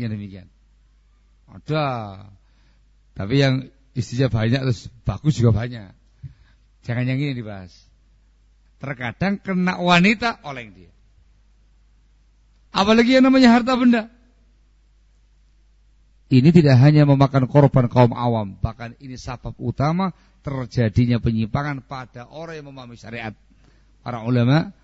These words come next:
para duat, dan yang lain-lainnya, barakallahu fikum. Anda perhatikan di Al-A'raf seratus tujuh puluh lima dan setelahnya. Tentang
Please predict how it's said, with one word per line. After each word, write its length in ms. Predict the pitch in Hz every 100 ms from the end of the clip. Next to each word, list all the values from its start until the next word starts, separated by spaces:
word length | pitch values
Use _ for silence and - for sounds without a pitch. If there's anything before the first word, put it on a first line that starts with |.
| _ _ -
para 200 | 123 117
duat, 400 | 113 120 156 175 - _ _
dan 80 | -
yang 120 | 120 131
lain-lainnya, 360 | 139 131 120
barakallahu 480 | 110 107 98 95 87
fikum. 160 | - - _ - _ _ _ _ _ _ _
Anda 160 | - 110
perhatikan 560 | 104 107 110 139 135
di 80 | 123
Al-A'raf 640 | 123 117 110 110 117 147 135 - - _ _ _
seratus 720 | - - 117 113 113 131 - - -
tujuh 240 | 120 104
puluh 320 | 104 107 104 127
lima 80 |
dan 160 | 135 110
setelahnya. 400 | - 98 87 - _ _ _ _ _ _ _ _ _ _ _ _ _ _ _
Tentang 640 | 98 92 123 139 143 135